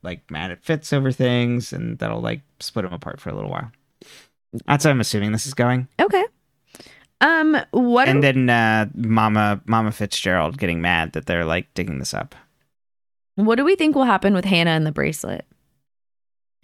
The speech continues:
Speaker 1: Oh, Hannah's gonna do something stupid that, like,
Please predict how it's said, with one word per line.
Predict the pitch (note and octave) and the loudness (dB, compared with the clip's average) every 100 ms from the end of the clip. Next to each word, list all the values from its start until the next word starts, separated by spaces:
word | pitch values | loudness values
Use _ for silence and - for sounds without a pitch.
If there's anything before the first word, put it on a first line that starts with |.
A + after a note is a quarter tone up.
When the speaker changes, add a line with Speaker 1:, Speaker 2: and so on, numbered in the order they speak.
| - - _ | -20 -20 _
Speaker 1:
Oh, | A#2+ D3 E3 E3+ D#3+ B2+ G#2 - - - | 2 4 6 6 6 4 2 -2 -12 -6
Hannah's | - G#3+ B3+ | 0 2 4
gonna | B3+ G3 | 2 2
do | D#3+ E3+ | 2 2
something | - F3 D#3+ B2+ | 4 2 2 2
stupid | - - - - C3+ A2+ G#2 F#2 - _ _ _ _ _ _ _ - | 0 -4 -2 2 2 2 -2 -2 -8 _ _ _ _ _ _ _ 2
that, | C#3+ B2+ | 2 4
like, | B2+ B2 A2+ - | 4 4 2 -6